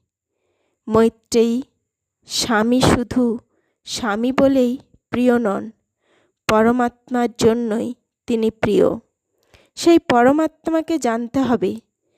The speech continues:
প্রিয়তমা প্রথমে গুরু এবং শাস্ত্রের কাছ থেকে দীক্ষিত হয়ে তারপর যুক্তির দ্বারা উপলব্ধি করে এবং পরিশেষে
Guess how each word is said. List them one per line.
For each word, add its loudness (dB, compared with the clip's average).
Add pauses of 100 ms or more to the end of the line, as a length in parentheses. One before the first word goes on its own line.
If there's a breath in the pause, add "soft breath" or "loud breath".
(500)
প্রিয়তমা 0 (180)
প্রথমে 0
গুরু -2 (340)
এবং -2
শাস্ত্রের -2
কাছ -2
থেকে -2 (400)
দীক্ষিত 0
হয়ে 2 (480)
তারপর 0
যুক্তির -2
দ্বারা 2
উপলব্ধি 2
করে -6 (500)
এবং 0 (460)
পরিশেষে 2